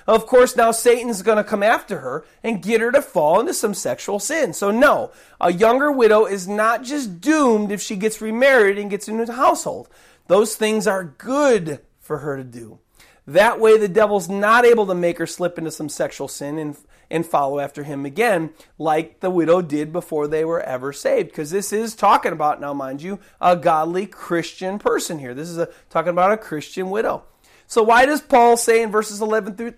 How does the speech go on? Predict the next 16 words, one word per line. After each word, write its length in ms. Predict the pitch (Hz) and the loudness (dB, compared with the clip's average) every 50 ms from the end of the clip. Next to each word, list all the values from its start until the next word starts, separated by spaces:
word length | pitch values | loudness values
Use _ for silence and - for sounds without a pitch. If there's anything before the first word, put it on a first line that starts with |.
| _ _ - | _ _ -4
thirteen 640 | 202 208 226 214 - - 196 160 139 135 143 170 175 _ _ _ _ _ | -2 -2 -2 -2 -4 -4 -4 -4 -4 -6 -10 -12 -14 _ _ _ _ _
that 120 | - 156 | -8 -8
a 80 | 156 151 | -8 -6
younger 400 | 151 156 175 196 220 233 254 254 | -2 0 0 0 0 0 0 0
widow 300 | 254 220 202 196 202 202 | 2 2 4 4 2 0
is 180 | 185 185 - | -2 -6 -12
condemned 720 | - - 208 190 190 180 170 277 285 277 233 208 202 202 196 | -10 -8 -8 -8 -6 -2 2 4 4 6 6 4 2 0 -4
if 80 | 196 | -8
she 180 | 180 - - 202 | -8 -8 -8 -6
remarries 680 | 190 196 196 208 233 277 302 285 240 196 185 185 185 - | -6 -6 -2 2 4 6 6 6 6 4 0 -4 -8 -10
because 280 | 220 202 - 214 202 | -12 -8 -8 -8 -6
she's 360 | 208 - - 240 233 226 - | -6 -8 -8 -8 -10 -10 -6
left 380 | 180 170 175 175 185 180 - - | -2 2 2 2 2 0 -4 -12
her 180 | - 196 190 196 | -10 -8 -8 -10
first 680 | - - _ _ - 143 135 123 135 - - - - | -12 -16 _ _ -10 -8 -8 -6 -8 -10 -12 -16 -20
faith? 540 | - - - - 269 277 262 - 143 _ | -20 -20 -6 -2 -2 -2 -2 -4 -8 _